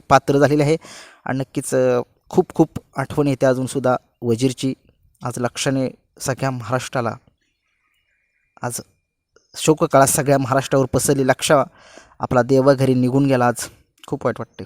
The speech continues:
खूप. आजच्या मैदानामध्ये गट क्रमांक सातचा निकाल आहे.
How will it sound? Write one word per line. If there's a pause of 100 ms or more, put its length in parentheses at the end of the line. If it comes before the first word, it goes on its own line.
खूप. (1200)
आजच्या
मैदानामध्ये
गट
क्रमांक
सातचा
निकाल
आहे.